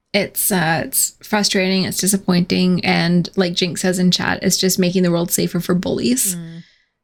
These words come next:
Speaker 1: um, which is bullshit.
Speaker 2: Yeah. Super annoying.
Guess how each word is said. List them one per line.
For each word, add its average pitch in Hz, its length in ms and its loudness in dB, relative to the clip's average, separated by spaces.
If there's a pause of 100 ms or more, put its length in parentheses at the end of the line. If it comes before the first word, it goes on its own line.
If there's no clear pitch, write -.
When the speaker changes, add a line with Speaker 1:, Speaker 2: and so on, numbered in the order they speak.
Speaker 1:
um, 220 460 -2
which 196 240 2
is 170 80 -2
bullshit. - 400 -4 (340)
Speaker 2:
Yeah. 151 360 -12 (3000)
Super 170 380 -10
annoying. 156 480 -12